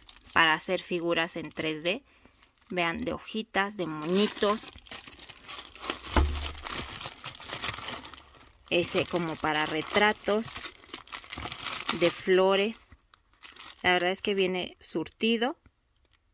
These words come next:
Este trae como copos de nieve. Por acá, bueno, pues tenemos las gamas E de, este,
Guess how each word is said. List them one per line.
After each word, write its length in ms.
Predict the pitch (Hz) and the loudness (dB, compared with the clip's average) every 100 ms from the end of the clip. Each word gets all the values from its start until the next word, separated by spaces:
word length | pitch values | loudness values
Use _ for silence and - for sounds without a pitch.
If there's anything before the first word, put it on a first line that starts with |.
| _ _ - - | _ _ -12 0
Este 380 | - 180 - 185 | 2 4 4 2
trae 240 | - 170 | 4 2
como 260 | - 175 156 | 2 -2 -4
copos 440 | - 160 - 170 | 0 0 2 0
de 100 | 160 | 0
nieve. 580 | 143 180 214 226 226 247 _ _ _ _ _ _ _ _ - - - _ _ _ _ _ _ _ | 0 4 6 6 4 2 _ _ _ _ _ _ _ _ -2 -2 -6 _ _ _ _ _ _ _
Por 180 | 226 233 | 6 6
acá, 240 | 233 262 | 8 6
bueno, 280 | 269 262 262 | 6 4 6
pues 160 | 254 | 6
tenemos 400 | 247 214 214 220 | 6 4 4 4
las 220 | 214 175 180 | 4 2 4
gamas 420 | 190 202 202 - | 4 4 2 2
E 280 | 202 190 202 - | 6 6 6 0
de, 380 | 180 175 160 160 | 0 2 0 -4
este, 460 | - - 147 - | -8 -8 -6 -6